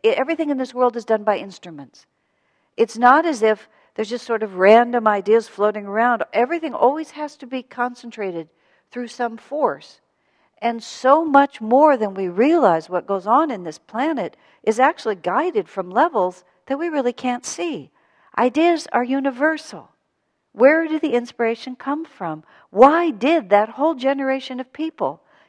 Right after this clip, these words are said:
you know, the, the man I was married to at that time, he was a four point oh student at U C L A. He was on his way to the Olympics. He was a shoo-in to be a Rhodes Scholar.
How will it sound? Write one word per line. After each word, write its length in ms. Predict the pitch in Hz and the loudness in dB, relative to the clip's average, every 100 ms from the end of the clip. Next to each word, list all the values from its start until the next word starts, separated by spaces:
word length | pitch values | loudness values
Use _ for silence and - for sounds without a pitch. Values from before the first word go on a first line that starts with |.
| - | -14
you 100 | 214 | -4
know, 240 | 214 185 | -2 -2
the, 140 | 170 - _ | -4 -10 _
the 180 | 160 170 | -10 -8
man 340 | 175 214 254 | -2 0 2
I 100 | 240 | 0
was 180 | 202 185 | -2 -6
married 300 | 190 220 247 | -2 -2 -2
to 120 | 247 | -2
at 120 | 226 | 0
that 200 | 202 196 | 0 -4
time, 420 | - 196 208 254 339 _ _ _ _ _ _ | -4 -6 -4 -6 -12 _ _ _ _ _ _
he 200 | - 220 | -6 -2
was 260 | 180 170 | 0 -2
a 220 | 160 139 139 | -4 -8 -8
four 260 | - 240 277 | 4 4 4
point 340 | - 240 220 | 2 -2 0
oh 160 | 208 208 | -2 -4
student 760 | - - - 214 190 214 240 - | -8 -20 -8 -6 -6 -10 -14 -8
at 240 | 165 160 _ | -6 -8 _
U 160 | 190 226 | -10 -8
C 160 | - | -6
L 160 | 175 170 | -6 -2
A. 320 | 175 220 285 _ _ | -2 -4 -10 _ _
He 100 | - | -4
was 120 | 190 214 | -2 0
on 160 | 233 | -2
his 140 | 233 202 | -4 -6
way 120 | 202 | -8
to 120 | 196 | -8
the 140 | 160 151 | -10 -6
Olympics. 640 | 160 240 349 339 - - _ | -4 -4 -4 -10 -12 -20 _
He 120 | 208 | -6
was 200 | 196 151 | -6 -6
a 80 | 180 | -14
shoo-in 420 | - 262 262 240 | -12 -6 -6 -6
to 100 | 233 | -6
be 120 | 190 | -4
a 60 | 170 | -2
Rhodes 440 | 156 190 185 175 | 0 0 0 -8
Scholar. 540 | - - 165 156 85 | -8 -2 -2 -4 -10